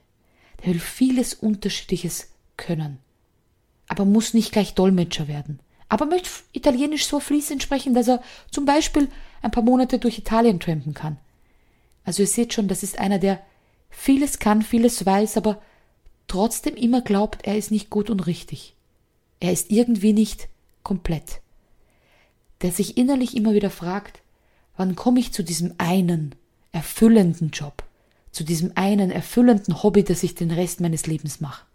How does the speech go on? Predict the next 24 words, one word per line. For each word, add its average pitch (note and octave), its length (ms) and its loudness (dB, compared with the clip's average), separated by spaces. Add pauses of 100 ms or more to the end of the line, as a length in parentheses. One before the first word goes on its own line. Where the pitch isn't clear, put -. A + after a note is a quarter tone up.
(840)
Und D#3+ 120 -4
in D#3+ 180 -2
Wirklichkeit G#3+ 540 0
ist - 260 -6
seine D#3+ 260 -2
Vielbegabung D#3 840 -4 (540)
genau D#3+ 380 -2
das - 300 -8
One D3+ 300 -2
Thing. C#3+ 240 -8 (840)
Das F#3+ 360 -4 (200)
zeichnet F3+ 440 -2
ihn F3 120 -2
aus, F#3 460 -4 (460)
das D#3+ 220 -2
macht F#3 260 0
ihn F#3+ 100 6
besonders F#3 600 0 (560)
und D#3+ 120 -8
das E3+ 140 -4
macht D#3+ 180 -6
ihn D#3+ 100 -4
besonders D#3+ 520 -6
wertvoll. C#3+ 420 -8